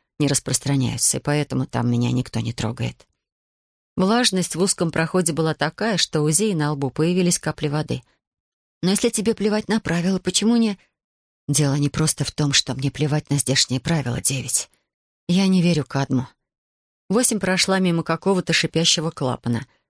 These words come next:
«Он вроде как венец творения, вождь человечества. Как думаешь, надо ли вообще верить своему вождю?» «Тогда почему не уйти?»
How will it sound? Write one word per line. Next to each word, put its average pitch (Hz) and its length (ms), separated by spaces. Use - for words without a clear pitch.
«Он 160 160
вроде 143 280
как - 200
венец 143 360
творения, 139 520
вождь 135 220
человечества. 131 760
Как 247 160
думаешь, 135 480
надо 262 200
ли 135 80
вообще 139 340
верить 139 220
своему 139 340
вождю?» 131 360
«Тогда 226 260
почему 240 360
не 226 140
уйти?» 214 500